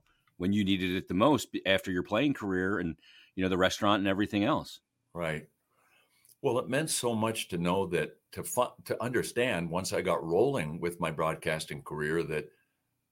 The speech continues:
Speaker 2: that we really are, the broadcasters are the conduit and the link between all of the thousands and thousands of fans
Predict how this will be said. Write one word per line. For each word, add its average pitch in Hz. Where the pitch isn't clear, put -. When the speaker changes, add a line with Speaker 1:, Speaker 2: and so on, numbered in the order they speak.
Speaker 2:
that 90
we 98
really 117
are, 101
the 80
broadcasters 82
are 82
the 85
conduit 95
and 87
the 80
link 90
between 92
all 117
of 90
the 80
thousands 107
and 101
thousands 101
of 78
fans 98